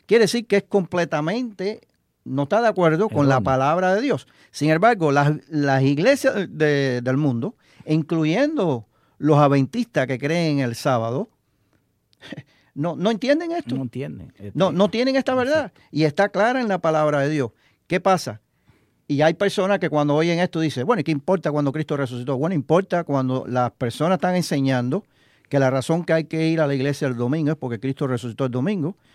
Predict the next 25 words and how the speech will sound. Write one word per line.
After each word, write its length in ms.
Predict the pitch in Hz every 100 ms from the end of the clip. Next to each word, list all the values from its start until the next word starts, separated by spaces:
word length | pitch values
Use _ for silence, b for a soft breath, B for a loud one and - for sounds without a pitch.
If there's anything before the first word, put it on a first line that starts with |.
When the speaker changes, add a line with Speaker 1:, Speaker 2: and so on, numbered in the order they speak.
| b b
Speaker 1:
Pero 180 | 131 120
si 140 | 131 - -
tú 140 | - 147
estudias 340 | 143 170 175
la 100 | 151
palabra 360 | 143 151 151 147
de 60 |
Dios, 120 | 202 208
te 60 |
das 140 | 156 139
cuenta 260 | 180 175
que 80 | 131
Cristo 260 | 151 156 147
no 80 | 139
resucitó 360 | 131 131 135
un 100 | 143
domingo, 340 | 135 180 196 135
resucitó 340 | 120 123 135
un 100 | 131
sábado. 460 | - 160 131 107 - b b b b b b b
Tres 220 | - 202 185
días 160 | 208
y 20 | 202
tres 160 | 170
noches. 320 | 156 139 117